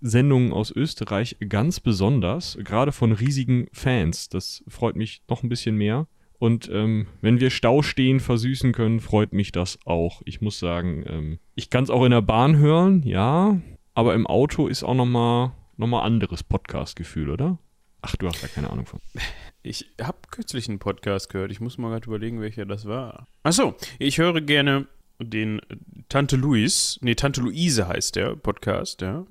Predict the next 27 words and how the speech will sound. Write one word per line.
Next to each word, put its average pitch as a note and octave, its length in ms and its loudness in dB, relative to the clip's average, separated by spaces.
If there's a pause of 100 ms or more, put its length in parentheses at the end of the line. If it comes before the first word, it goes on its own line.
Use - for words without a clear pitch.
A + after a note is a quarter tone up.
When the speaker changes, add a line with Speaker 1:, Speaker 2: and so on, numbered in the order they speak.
(120)
Speaker 2:
wenn G2+ 280 -4
ich A2+ 120 -6
den - 160 -6
mal G2+ 80 -4
einen F#2+ 160 -4
höre. A2 340 -4
Das A2 140 -6
ist A2+ 100 -6
aber G#2+ 300 2
nur A2+ 200 0
für, G#2+ 460 2
in G#2+ 220 -4
dem A2+ 160 0
Fall G#2+ 160 0
nicht G#2+ 200 -4
Eisenbahn-Nerds, A2 800 0
sondern, G2 360 -2 (680)
äh, - 40 -6
Moped-Fahr-Nerds. G#2 1300 2
Das F#2+ 160 -4
ist F#2 240 -10
von F#2 240 -8
dem, E2+ 260 -10
ich F#2 140 -12
sag G2 160 -10
schnell, F2+ 380 -6 (320)
großen A2+ 680 0